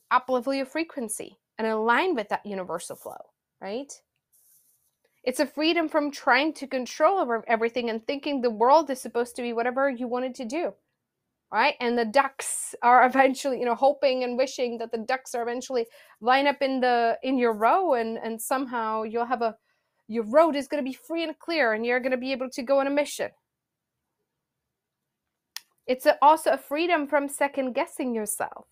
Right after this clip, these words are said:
freedom from fame, fear of failing, making mistakes, overthinking, over-perfecting, and freedom, of course, from your own resistance. Resistance is an energy that can be released, that can be transmuted.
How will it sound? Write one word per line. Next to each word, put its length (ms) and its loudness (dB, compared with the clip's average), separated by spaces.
freedom 320 -2
from 220 -6
fame, 400 -2
fear 220 -2
of 160 -6
failing, 500 -2
making 380 0
mistakes, 800 -2
overthinking, 880 0
over-perfecting, 1000 -4
and 280 -4
freedom, 320 -2
of 160 -12
course, 480 0
from 180 -6
your 140 -6
own 160 -10
resistance. 680 -10
Resistance 680 -6
is 120 -12
an 160 -6
energy 540 -8
that 220 2
can 380 4
be 180 -2
released, 440 -2
that 180 -4
can 200 -4
be 140 -6
transmuted. 800 -4